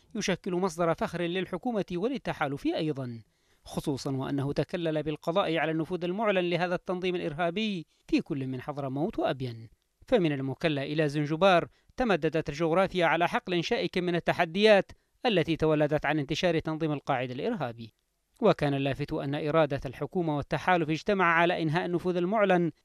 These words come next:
للتنظيم الإرهابي في هاتين المدينتين، وهو ما تحقق أواخر شهر إبريل بالمكلا ومنتصف أغسطس في زنجبار ومدن أخرى من محافظة أبين. لكن التحدي الإرهابي لا يزال ماثلا في النسل الجديد الذي يمثله تنظيم داعش.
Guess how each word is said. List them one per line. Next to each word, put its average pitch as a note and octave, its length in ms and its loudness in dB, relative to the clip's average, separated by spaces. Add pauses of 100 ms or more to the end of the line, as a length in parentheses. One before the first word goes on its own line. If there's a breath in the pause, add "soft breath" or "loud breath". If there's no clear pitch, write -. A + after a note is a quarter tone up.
للتنظيم D3+ 500 0
الإرهابي D3 680 0 (220 soft breath)
في B3 180 2
هاتين C3 340 -4
المدينتين، A#2 760 -6 (360 soft breath)
وهو B2 240 -2
ما B2 120 -8
تحقق - 560 -2
أواخر D3 440 0
شهر D#3+ 340 -6
إبريل E3 260 0
بالمكلا F#3 640 4 (140 soft breath)
ومنتصف G#3 540 2
أغسطس G3+ 540 2 (200)
في D4 140 4
زنجبار D3+ 560 2
ومدن C#3+ 480 -2
أخرى E3 340 2 (280 soft breath)
من D4 120 6
محافظة C3 600 -6
أبين. A#2 520 -6 (380)
لكن E3 340 2
التحدي D#3 420 -2
الإرهابي D3 520 -4
لا D3+ 180 2
يزال D#3 320 2
ماثلا E3 380 -2
في E3 120 -6
النسل F3 320 -2
الجديد E3 440 0
الذي F3+ 280 0
يمثله E3+ 480 0
تنظيم E3+ 440 0
داعش. B2+ 500 -4